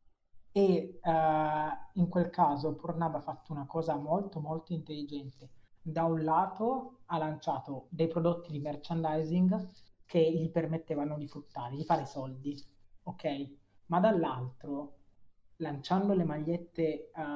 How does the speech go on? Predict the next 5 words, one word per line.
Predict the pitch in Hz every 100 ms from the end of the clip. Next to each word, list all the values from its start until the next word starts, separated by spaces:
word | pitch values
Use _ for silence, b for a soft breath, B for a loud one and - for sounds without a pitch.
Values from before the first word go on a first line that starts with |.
| 143 143 -
di | 151 143
Pornhub | 151 139 143 135 135 143 135 -
e | 180 175
per, | 170 160 160 156
eh, | 156 160 - - 143 143 139